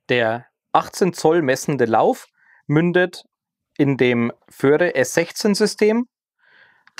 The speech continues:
das von der Bedienung ganz einfach wie ein normales Repetiersystem ist. Der Verschluss verfügt über zwei Verschlusswarzen und läuft sehr ordentlich und angenehm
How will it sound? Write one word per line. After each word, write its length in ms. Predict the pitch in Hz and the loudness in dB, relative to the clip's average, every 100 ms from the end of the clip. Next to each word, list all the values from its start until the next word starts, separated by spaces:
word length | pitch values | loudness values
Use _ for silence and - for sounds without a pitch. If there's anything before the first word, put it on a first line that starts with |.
| - _ _ - - - _ _ - | -10 _ _ -10 -10 -10 _ _ -2
das 280 | 139 - - | 0 0 -10
von 220 | - 151 147 | -2 0 2
der 80 | |
Bedienung 640 | 147 127 143 180 180 180 165 _ _ _ | 0 -2 0 0 0 -2 -6 _ _ _
ganz 240 | 123 139 | -2 -2
einfach 420 | - 123 123 120 | -2 -2 0 0
wie 100 | 127 | 2
ein 100 | 123 | 0
normales 440 | 117 110 110 120 117 | 0 0 0 0 -2
Repetiersystem 720 | 113 107 117 110 107 - 95 | -6 -6 -4 -4 -4 -8 -10
ist. 200 | - - _ _ _ _ | -14 -20 _ _ _ _
Der 100 | 110 | -4
Verschluss 540 | 117 - 165 254 - - | -4 0 0 0 -10 -6
verfügt 460 | 151 - 165 170 - | -6 0 -2 -2 -4
über 240 | 147 127 | -2 -2
zwei 260 | - 120 120 | 0 0 0
Verschlusswarzen 840 | 123 117 127 - 104 135 - 294 - _ - - - - - | -2 -2 -4 0 0 0 -4 -10 -12 _ -20 -16 -6 -6 0
und 340 | 156 151 - - | 0 0 -6 -8
läuft 580 | 131 127 147 196 - - _ _ _ _ _ | 2 4 4 0 -6 -12 _ _ _ _ _
sehr 300 | - - 156 139 | -6 0 0 2
ordentlich 600 | 143 190 185 196 - - | 0 0 0 -2 -4 -2
und 320 | - 147 139 - - - _ - - - - - _ _ | 2 2 0 -6 -8 -8 _ -8 -8 -14 -14 -14 _ _
angenehm 680 | 127 135 143 139 131 139 139 | -2 0 -2 0 0 -2 -8